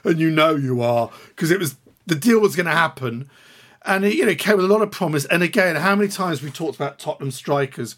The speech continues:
who come and it never quite works out. And sadly, he was one of them.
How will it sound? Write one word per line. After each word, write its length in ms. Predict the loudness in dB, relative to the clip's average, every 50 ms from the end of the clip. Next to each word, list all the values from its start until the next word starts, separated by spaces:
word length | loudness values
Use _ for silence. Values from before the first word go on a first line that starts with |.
| _ -20 -20 -20 -20 _ -8
who 120 | -8 -6
come 580 | -6 -4 0 2 2 2 2 0 -4 -6 -8 -10 -16 -20 -20 -20 _ _ _ _ -2
and 140 | 0 0
it 100 | 0 0
never 680 | 0 0 2 2 2 2 2 2 2 4 2 0 -2 -4 _ _ _ -14
quite 480 | -6 0 2 4 4 4 2 0 -4 _ _ _ _ -2
works 480 | 2 2 4 2 2 -2 -6 -2 0
out. 320 | 2 4 4 2 0 -2 -4
And 100 | -6 -4
sadly, 460 | 0 2 2 2 2 0 0 0 0
he 100 | 2 2
was 160 | 0 -2 0
one 180 | 2 2 2 2
of 140 | 0 -2
them. 220 | -2 -4 -4 -4